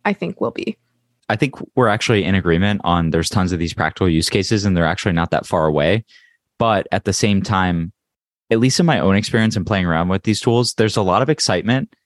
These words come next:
Speaker 2: but I haven't yet built them into my workflow. There's a lot of things I think I could do, and the tools are, like, almost there, but I still go back to my old habits and such. And I think part of that is because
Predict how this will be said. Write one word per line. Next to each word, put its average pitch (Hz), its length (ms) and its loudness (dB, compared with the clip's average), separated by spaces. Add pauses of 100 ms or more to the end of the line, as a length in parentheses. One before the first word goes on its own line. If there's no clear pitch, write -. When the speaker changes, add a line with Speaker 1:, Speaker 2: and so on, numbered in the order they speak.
(140)
Speaker 2:
but 104 100 0
I 110 40 0
haven't 135 300 0
yet 135 260 -2
built 107 240 0
them 107 240 0
into 101 240 -2
my 90 160 0
workflow. 85 580 -2 (380)
There's 101 140 -2
a - 20 2
lot 113 140 2
of 123 80 -2
things 120 180 2
I 110 200 0 (160)
think 120 200 0
I 107 140 0
could 107 180 -2
do, 101 500 2 (380)
and 87 480 -2 (220)
the 107 80 0
tools 113 260 0
are, 110 80 4
like, 90 240 0
almost 117 480 0
there, 104 460 2 (320)
but 92 240 0 (380)
I 104 80 0
still 117 240 0
go 101 60 2
back 95 200 0
to - 80 -10
my 101 100 0
old 87 160 0
habits 87 340 -2
and 110 100 -4
such. 120 300 -2 (220)
And 107 100 -2
I 110 60 0
think 147 240 -4
part 98 240 0
of 110 80 0
that 123 180 0
is 110 160 0
because 92 580 -2